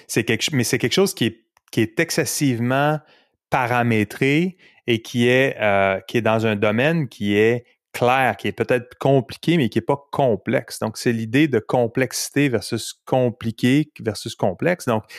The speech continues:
c'est cette nuance-là que, qui, qui, qu'on fait un peu dans le monde créatif,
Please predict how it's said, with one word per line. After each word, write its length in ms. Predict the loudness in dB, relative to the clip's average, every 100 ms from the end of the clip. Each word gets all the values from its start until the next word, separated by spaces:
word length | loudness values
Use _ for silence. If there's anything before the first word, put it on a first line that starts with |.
| -14
c'est 160 | -2 -2
cette 240 | 0 -4 -2
nuance-là 800 | 0 2 2 2 0 0 0 2
que, 220 | 0 -4
qui, 380 | -4 -8 -8 -10
qui, 120 | -8 -8
qu'on 260 | -6 -6
fait 120 | -2
un 60 | -2
peu 160 | 0 0
dans 240 | 2 0
le 60 | 2
monde 300 | 0 0 -4
créatif, 840 | -2 0 0 -2 0 0 -2